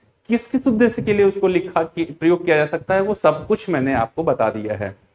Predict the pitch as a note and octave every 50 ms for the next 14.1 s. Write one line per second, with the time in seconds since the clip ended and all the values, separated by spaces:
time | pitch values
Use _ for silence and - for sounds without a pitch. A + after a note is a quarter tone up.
0 | _ _ _ _ _ - - G3 G3+ - - F#3 G3+ A3+ - - - - _ -
1 | A3 G3+ F#3+ F#3 G3+ A#3+ B3+ G3+ G3 A3 A3 A3 G#3 - F3 F3+ - F#3 F#3 F#3
2 | G3 F#3+ A#3 - F#3+ E3+ D#3+ D#3+ E3 E3+ E3 D#3+ F3 E3 D3 C#3+ D#3+ D#3+ F3+ F3+
3 | F3 - C#3+ C3+ B2+ A#2+ C3+ C3 - E3 F3 - - C#3 B2 A#2 A#2 A2+ A2+ G#2+
4 | A2 G#2+ A2 A2 A2 - - - F3 G3 A#3+ A#3+ B3 B3 B3 C4 C4 C4+ - C4
5 | - - F3+ - F#3 F3+ F#3 F3+ B3+ B3+ - F3+ F#3 F3 F#3 G#3 A3+ - A#3+ F#3+
6 | D3+ D#3+ D#3 C#3+ C#3 D3 D3+ D3+ C#3+ B2+ C3 C#3+ - B2+ A#2 A2+ A2 G#2+ G#2+ G#2
7 | G#2+ G#2 - _ _ _ _ - - _ - A3+ A3 C4 C4 C4+ C#4+ C#4 - G3
8 | G3 G3 G3 G3 G3 A#3+ A#3+ - G3 F#3+ F#3 G3 G3+ G#3+ - G#3+ F3 D3+ D#3 D3
9 | D3 E3 G#3 G#3+ G3+ G3 G3+ G3 E3+ D#3+ D#3 D#3 - - D3 E3 E3+ E3 F#3 G#3
10 | F3+ D#3+ F3 - - _ _ _ _ _ _ _ _ - A#3+ A#3 A3 A#3 B3 -
11 | - F3+ E3 D#3+ - G3+ A#3 A#3+ A#3+ A3+ G#3+ A3 - G#3 G3+ G3 G#3 F#3 D3+ D3
12 | F3+ G3+ F#3+ G3 D#3 D#3 D#3 D3 C3 C#3+ C3+ C3+ - - _ _ _ _ _ -
13 | D3+ D3+ D3 G3+ A3 A#3+ A#3+ G#3+ F#3+ F#3 F#3+ F#3+ G3 F#3+ - - _ _ _ -
14 | B3